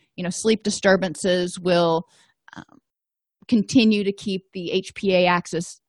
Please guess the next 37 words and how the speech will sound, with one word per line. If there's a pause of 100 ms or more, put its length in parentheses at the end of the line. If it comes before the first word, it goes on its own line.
more
activated,
which
can
contribute
to
lethargy,
with, (540)
and
all
of
this
stuff
can
upset
the
G
I
tract. (500)
When
the
G
I
tract
is
upset, (100)
then
it
can
contribute
to
leaky
gut,
which
can
intensify (460)
depression